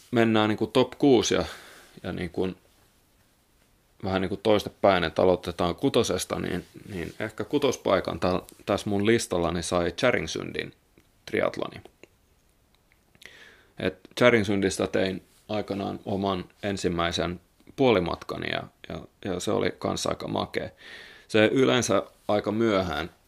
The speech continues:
myöhään järjestetään, että se taisi olla aika elokuun lopussa silloinkin, kun itse tein tuon puolimatkan, mutta mun mielestä sekin konsepti oli tosi, tosi kiva. Ja meillä vielä, kun oli sillä, että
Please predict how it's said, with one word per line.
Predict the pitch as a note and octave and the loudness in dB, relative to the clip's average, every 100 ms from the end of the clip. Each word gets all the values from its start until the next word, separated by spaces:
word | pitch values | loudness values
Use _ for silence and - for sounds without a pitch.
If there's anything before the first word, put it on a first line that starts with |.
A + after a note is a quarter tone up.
| - | -4
myöhään | A#2+ A2 F#2 F2 | 0 0 -2 -2
järjestetään, | F#2 F2+ F#2 D#2+ - - C#2 D#2 | 0 2 2 -2 -8 -10 -8 -8
että | D#2+ | -12
se | - | -10
taisi | E2+ E2+ | -8 -4
olla | F2+ E2 | -4 -2
aika | E2 D#2+ F2 | -4 -2 0
elokuun | D#2+ D#2 F2+ F2+ | 0 -2 -4 0
lopussa | F#2+ - E2+ E2+ | 0 -2 -6 -8
silloinkin, | F2+ F#2 E2 D#2+ - - | -4 -2 -2 -6 -12 -12
kun | D#2 - _ _ - A2+ - | -12 -12 _ _ -20 -20 -10
itse | G2 F2 | -6 -6
tein | - E2+ D#2+ | -6 -6 -4
tuon | - E2+ | -6 -6
puolimatkan, | G#2 F2+ E2+ - - - - - | -2 -2 -2 -6 -12 -10 -10 -8
mutta | - - - - _ - - - - | -10 -6 -6 -8 _ -20 -20 -20 -8
mun | - | -2
mielestä | G#2+ G2+ | 0 2
sekin | A2+ G#2+ G2+ | 2 0 0
konsepti | A2 G#2 G2 F#2+ - | 2 2 0 -4 -4
oli | G2 F#2 | -2 -2
tosi, | - G2 F2+ E2+ - - - - | -4 -4 -4 -6 -14 -20 -20 -8
tosi | G2 F#2+ E2+ _ - | -6 -6 -8 _ -10
kiva. | - B2 C3 C3 - - - - - | -2 0 2 -2 -10 -20 -20 -20 -6
Ja | G2 | -2
meillä | G2+ F#2 E2+ | 0 2 2
vielä, | E2+ E2 | 0 0
kun | - E2+ - | -2 -4 -4
oli | F#2 D#2 - _ - | -6 -6 -8 _ -14
sillä, | - F2+ E2 | -4 0 0
että | E2+ - E2 | -2 -4 -6